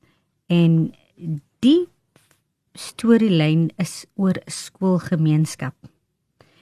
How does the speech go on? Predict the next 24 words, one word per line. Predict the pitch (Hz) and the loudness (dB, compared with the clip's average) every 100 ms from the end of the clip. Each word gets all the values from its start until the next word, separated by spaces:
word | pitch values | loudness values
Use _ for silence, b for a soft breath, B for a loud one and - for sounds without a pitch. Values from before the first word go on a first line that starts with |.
| b b | b b
En | - 175 170 151 - | -2 2 2 0 -6
dit | 160 208 | -4 0
is | 262 196 | 0 0
waarom | 160 151 160 165 - | 0 0 0 -2 0
een | 196 202 | 0 0
van | - 196 | 0 -2
die, | 175 165 - | 0 -2 -4
dit | 165 - | -8 -2
een | 185 | -2
van | 170 180 | 0 0
die | 170 | 0
redes | 151 151 170 | 0 -2 -2
is | 165 - | -4 -8
waarom | 151 151 160 | -6 -4 -2
ons | 156 160 | -2 -2
hierdie | 160 165 180 - | 0 0 -2 -6
twee | - 160 156 | -4 -2 -2
vandag | 156 143 139 - | -4 -4 -4 -6
hier | 151 143 | -6 -4
het, | 170 220 b b b b b _ | -4 -6 b b b b b _
omdat | 202 233 185 139 - - _ _ _ _ | 2 4 2 -2 -8 -20 _ _ _ _
hulle | 160 151 156 165 160 _ _ _ _ _ _ - | -2 0 2 0 -4 _ _ _ _ _ _ 2
in | 240 214 | 4 4
die | 165 202 190 | 2 0 -2